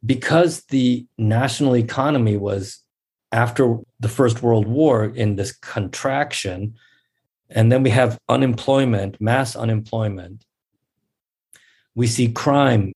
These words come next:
going up in Japan. So the existing police structure was too small, basically, to, to handle all the crime, uh, because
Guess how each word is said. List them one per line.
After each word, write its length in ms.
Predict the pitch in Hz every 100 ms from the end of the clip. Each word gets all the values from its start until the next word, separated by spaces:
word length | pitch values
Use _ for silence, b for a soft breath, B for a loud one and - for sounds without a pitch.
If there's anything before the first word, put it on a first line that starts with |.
| _
going 300 | 113 110 98
up 220 | 95 - - _ _ _ _
in 160 | 120 107
Japan. 500 | 95 - 95 87 82
So 480 | - 120 113 110 - -
the 220 | 110 117
existing 640 | 113 107 180 185 165 131
police 360 | 117 135 143 117
structure 540 | - 156 151 151 -
was 240 | 104 101 -
too 260 | - 170
small, 680 | 127 - 135 143 160 104 78 90
basically, 600 | 95 98 - - 82 82
to, 380 | - 117 101 107 B B B B
to 120 | -
handle 800 | 123 - 147 175 156 104 85 85 _ b b
all 200 | 120 131
the 120 | 131 117
crime, 580 | - 151 156 135 - - _ _ _ _ _ _ _
uh, 200 | - 104
because 760 | 98 120 117 131 135 127 113 -